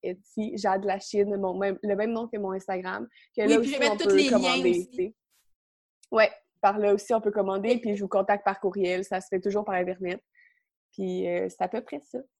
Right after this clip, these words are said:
Speaker 2: C'est super. Ben, j'invite tout le monde à aller au moins te suivre sur Instagram pour découvrir
Speaker 1: <laughs>
Speaker 2: ton travail. Puis, euh, ben, évidemment, s'ils ont envie de passer une commande, moi, ce que je trouve vraiment génial de ton travail,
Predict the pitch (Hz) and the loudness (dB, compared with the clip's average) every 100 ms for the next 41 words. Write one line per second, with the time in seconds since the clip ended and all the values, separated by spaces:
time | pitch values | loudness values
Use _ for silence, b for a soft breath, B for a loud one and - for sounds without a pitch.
0 | _ b _ _ _ - _ 330 392 - | _ b _ _ _ -20 _ -14 -14 -14
1 | - - 247 247 254 254 277 285 - 349 | -8 -2 0 2 2 2 2 0 -2 -2
2 | 381 440 277 262 311 - - 392 370 311 | 0 4 4 4 2 -6 2 4 4 2
3 | 311 320 - 247 240 - 294 294 285 240 | -2 -2 0 0 0 -4 0 0 0 -2
4 | 233 - 233 254 285 269 233 240 240 233 | -2 2 2 4 2 0 -2 2 2 0
5 | 233 - 262 247 262 220 220 240 294 285 | -8 -8 -8 -6 -2 2 4 4 2 -4
6 | b b b _ - 247 254 233 226 226 | b b b _ -8 -6 2 4 4 4
7 | 220 208 196 185 202 202 196 - - 202 | 4 4 0 -2 -6 -2 -4 -4 -6 -2
8 | 202 190 214 214 - - 233 214 202 202 | -2 0 -2 -4 -6 -6 -2 0 0 0
9 | 226 214 202 247 226 226 202 208 254 240 | 0 0 0 0 -2 0 0 2 2 0
10 | 233 254 - 220 - - 247 214 _ _ | 0 -2 -4 -4 -4 -6 -6 -6 _ _
11 | _ _ _ _ _ - 226 254 247 262 | _ _ _ _ _ -8 0 2 4 4
12 | 262 254 233 220 233 226 220 262 226 226 | 4 0 0 0 2 2 2 2 0 -4
13 | 220 202 214 233 | -4 0 0 0